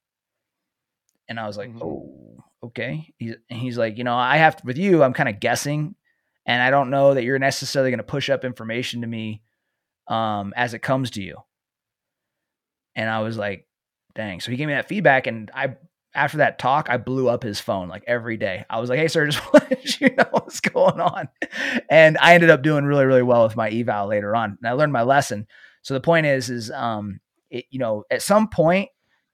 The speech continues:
Speaker 1: if there is confusion between the subordinate leader and the main leader, somebody needs to take initiative and have the conversation about communication.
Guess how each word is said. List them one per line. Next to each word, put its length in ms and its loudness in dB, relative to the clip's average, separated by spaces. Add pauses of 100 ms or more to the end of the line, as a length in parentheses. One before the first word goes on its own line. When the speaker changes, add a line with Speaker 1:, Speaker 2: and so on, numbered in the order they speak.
(400)
Speaker 1:
if 240 -2
there 180 6
is 100 2
confusion 800 -2 (120)
between 300 -4
the 60 -6
subordinate 480 4
leader 280 0
and 120 0
the 40 -6
main 240 -4
leader, 340 -2
somebody 440 8
needs 160 0
to 60 -6
take 220 -4
initiative 580 -6 (540)
and 100 -10
have 160 6
the 80 -6
conversation 680 -4
about 360 -4
communication. 560 -10